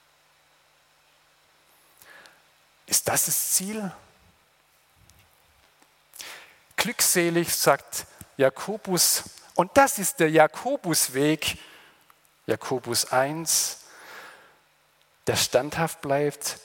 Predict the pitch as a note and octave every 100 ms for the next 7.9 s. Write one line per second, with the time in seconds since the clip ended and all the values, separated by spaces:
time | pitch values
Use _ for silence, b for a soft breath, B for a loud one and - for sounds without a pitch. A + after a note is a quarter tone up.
0 | - _ B2 A#2+ A#2+ A#2 B2+ A#2+ - C3
1 | D3 C#3 B2 - A2+ A2 - A2+ - -
2 | B - D3+ C#3 - E3+ F#3 - D#3 -
3 | C3 A#2+ C#3+ E3+ - - - D#3 - -
4 | C#3+ C#3 C#3 C#3 - B B - - G3+
5 | A3 D#3 C#3 - - A#2+ G2+ G2+ G2 -
6 | G2+ - G#2 F#2+ G2 B2 B2 - - -
7 | G#3+ - B2 A2+ G2+ - - -